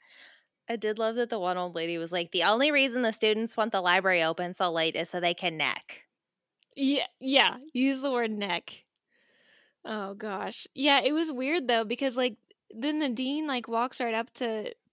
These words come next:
Speaker 2: Brandon having the conversation with the old biddies and makes a joke, that weird joke about, like, the, you know, fraternization with p-, other people there, I guess. But <laughs>
Speaker 1: Yeah.
Speaker 2: and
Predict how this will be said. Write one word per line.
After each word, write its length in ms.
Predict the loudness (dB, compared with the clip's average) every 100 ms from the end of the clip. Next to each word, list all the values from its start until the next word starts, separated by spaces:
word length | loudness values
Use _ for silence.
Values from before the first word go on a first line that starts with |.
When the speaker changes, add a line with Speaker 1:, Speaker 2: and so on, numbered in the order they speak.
| _ _
Speaker 2:
Brandon 400 | 0 2 0 -2
having 280 | -2 -2 -4
the 60 |
conversation 540 | -6 -8 -6 -6 -6 -8
with 100 | -8
the 60 |
old 160 | -8 -2
biddies 380 | 0 0 -2 -6 -14 -20 -6
and 160 | -2 2
makes 220 | 2 2
a 60 | -2
joke, 520 | -2 0 2 0 -2 0
that 200 | 0 0
weird 320 | -2 -2 0
joke 200 | 0 0
about, 260 | 0 0 0
like, 200 | -2 -2
the, 240 | -2 -2 -10 -20 -20 _
you 100 | -6
know, 160 | -4 -6
fraternization 1000 | -2 0 2 -2 0 0 0 -4 -4
with 360 | -4 -4 -8 _ _ _ _ _ _ _ _ _ _ _
p-, 100 | -16 -8
other 240 | -4 -4
people 440 | -6 -8 -8 -8 -10
there, 500 | -8 -6 -6 -6 -8 -4
I 60 |
guess. 320 | -2 -2 -4 -12 -20 -20 0
But 220 | 2 4
<laughs> 280 | 4 4 6 6 8 4
Speaker 1:
Yeah. 320 | 4 0 -4 -14 -20 -18 -18 -18 -2
Speaker 2:
and 460 | 4 6 4 2